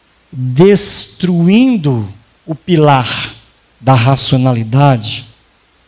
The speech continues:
o que é que você tá jogando fora? Você tá jogando fora a verdade. Porém, as pessoas,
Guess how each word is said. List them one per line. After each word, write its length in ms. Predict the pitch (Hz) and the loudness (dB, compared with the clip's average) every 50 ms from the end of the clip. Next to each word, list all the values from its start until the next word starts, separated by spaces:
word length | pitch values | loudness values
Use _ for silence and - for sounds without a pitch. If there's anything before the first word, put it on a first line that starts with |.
| _ _ _ _ | _ _ _ _
o 80 | - 160 | -14 -8
que 120 | 139 - 175 | -4 -4 -4
é 20 | |
que 120 | - - - | -4 -4 -8
você 120 | - - | -8 -4
tá 160 | - 202 196 | -2 0 0
jogando 420 | 160 151 165 151 165 165 160 151 139 | 2 0 0 0 -2 -2 -2 -2 -4
fora? 520 | - - - - 135 120 110 113 107 104 - _ _ _ _ _ _ _ _ _ _ _ | -4 -4 -4 -2 -2 -2 -2 -6 -10 -14 -18 _ _ _ _ _ _ _ _ _ _ _
Você 100 | - - | -20 -8
tá 160 | - 123 117 | -4 -2 0
jogando 360 | 113 131 120 127 135 147 160 | 0 0 0 0 0 0 0
fora 360 | - - - 131 131 139 151 | -2 -2 0 2 2 2 2
a 20 | 156 | 2
verdade. 680 | 170 180 185 170 156 139 120 117 110 101 101 - - _ _ _ _ _ _ _ _ _ _ _ _ _ _ _ _ _ _ _ _ _ _ _ _ _ _ _ _ _ _ _ _ _ _ _ _ _ _ _ _ _ _ _ _ _ _ _ _ _ _ _ _ _ _ _ - - - - - - - - - - - _ _ _ _ _ _ _ | 0 0 0 0 0 0 0 -2 -4 -6 -10 -14 -16 _ _ _ _ _ _ _ _ _ _ _ _ _ _ _ _ _ _ _ _ _ _ _ _ _ _ _ _ _ _ _ _ _ _ _ _ _ _ _ _ _ _ _ _ _ _ _ _ _ _ _ _ _ _ _ -20 -20 -20 -20 -20 -20 -20 -20 -20 -20 -20 _ _ _ _ _ _ _
Porém, 680 | - 262 254 208 208 208 220 214 160 139 117 110 110 - - _ _ _ _ _ _ _ _ _ | 0 2 4 4 4 4 4 4 2 0 -4 -8 -14 -20 -20 _ _ _ _ _ _ _ _ _
as 160 | 180 185 - | -2 -2 0
pessoas, 1500 | - - 190 175 - - - - 175 185 185 175 156 135 120 - - - - - - - - - - - - - - | 0 2 2 2 2 0 0 0 0 0 0 0 0 -2 -4 -6 -6 -6 -6 -6 -6 -6 -8 -8 -10 -10 -12 -14 -16